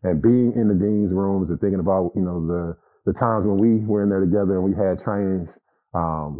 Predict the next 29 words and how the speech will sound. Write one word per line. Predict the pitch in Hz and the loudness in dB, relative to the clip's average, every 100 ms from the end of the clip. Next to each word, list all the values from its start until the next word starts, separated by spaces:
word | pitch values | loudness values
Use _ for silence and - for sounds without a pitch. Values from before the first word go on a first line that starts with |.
| 71 | 2
wishing | 120 123 117 | 2 2 -2
for | - 98 | 0 0
this | 101 | 0
type | 98 104 90 | 0 0 0
of | 90 | 0
intensive | 87 - 104 90 | -2 -2 -2 -2
and | 85 85 | -2 0
deep | 95 80 | 0 0
dive, | 87 87 85 87 - - _ - | 0 0 -2 -6 -10 -20 _ -4
uh, | 92 85 | 0 0
is | 85 | 2
really | 92 87 | 0 0
dope. | 95 87 | 0 -2
So | - | -4
I'm | 82 80 | -8 -6
happy | 90 90 | -4 -2
to | |
be | 85 | -2
with | 85 | -2
you | 92 87 | -2 -2
all | 82 | -2
today. | 78 107 101 95 _ _ _ - | -2 0 -2 -4 _ _ _ -4
Uh, | 92 92 | -2 0
you | 98 113 | -2 -2
know, | 120 | -4
kick | 127 113 | -2 -2
it | 113 | -2
to | |
Spice. | 120 139 135 | -2 0 -2